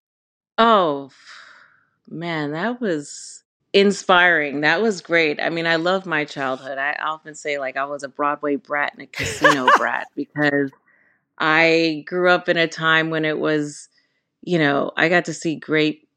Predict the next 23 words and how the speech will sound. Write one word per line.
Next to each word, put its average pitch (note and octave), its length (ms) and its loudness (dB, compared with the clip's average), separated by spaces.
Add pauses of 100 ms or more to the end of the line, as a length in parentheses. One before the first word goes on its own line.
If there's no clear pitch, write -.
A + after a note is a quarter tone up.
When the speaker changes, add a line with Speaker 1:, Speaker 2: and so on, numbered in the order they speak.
(360)
Speaker 1:
people D#3 480 0
like C#3+ 400 0
Gregory D3 420 0
Hines D3+ 840 2
and B2 140 -2
Jaime C#3+ 300 -4
Rogers E3 720 0
and B2+ 120 -8
all C3+ 80 -4
these C#3 160 -6
great C#3 240 -6
choreographers D#3 1000 -6
and A2+ 300 -18
be D3+ 120 0
in C#3+ 80 2
the C3 80 2
wings D3+ 500 2
and C3+ 160 0
watch, B2+ 260 -2
like, B2 120 -10
Savion C#3 540 -6
Glover F3+ 520 4
and C3 320 0